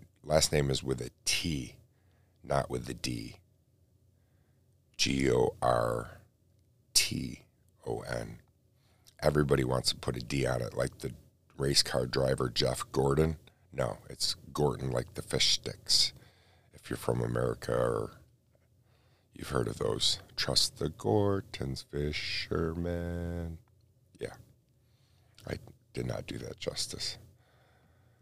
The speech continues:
Speaking of doing things justice, where are we doing right now? I think we will,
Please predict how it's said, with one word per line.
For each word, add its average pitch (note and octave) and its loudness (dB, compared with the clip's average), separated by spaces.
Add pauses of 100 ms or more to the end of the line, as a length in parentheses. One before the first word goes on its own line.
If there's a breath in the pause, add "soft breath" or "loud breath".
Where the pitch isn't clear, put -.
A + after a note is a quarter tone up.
(400 soft breath)
Speaking - 4
of D2 6
doing E2 8
things C#2+ 2
justice, - 6 (1800 loud breath)
where F2 4
are D2+ 4
we D2 2
doing C#2 2
right C2+ 0
now? A#1+ -4 (1400)
I - -4
think - 0
we C#2+ 2
will, B1+ 2